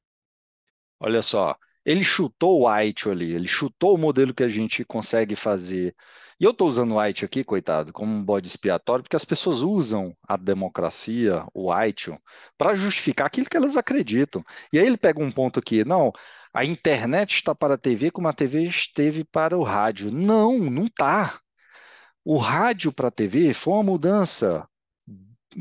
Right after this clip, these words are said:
grande, você introduziu imagem naquilo que era só áudio, mas foi uma transição suave quando você tem uma disrupção que é a internet.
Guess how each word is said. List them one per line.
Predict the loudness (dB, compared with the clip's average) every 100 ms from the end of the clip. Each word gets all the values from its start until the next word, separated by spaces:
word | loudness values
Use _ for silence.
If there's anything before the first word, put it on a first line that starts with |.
| -8
grande, | 0 2 4 2 0 -2 -4 _ _
você | -8 -4 -2
introduziu | -2 -2 -2 -2 -2 -2 -2 -2
imagem | -4 -2 0 0 0 -2 -2
naquilo | -4 -4 -6
que | -2
era | -2
só | -2 -2 2
áudio, | 2 2 -2 -6 -14 -16 _ -20 _
mas | -4 -4
foi | 0 0
uma | 2
transição | 0 0 0 0 0 -2 -4
suave | -4 2 4 4 2 0 -6
quando | -2 -2
você | -2 -2 -2
tem | 0 0
uma | -2
disrupção | -2 -6 -2 -4 -2 -2 0 -2
que | 0
é | -2
a |
internet. | 0 0 0 2 2 0 -4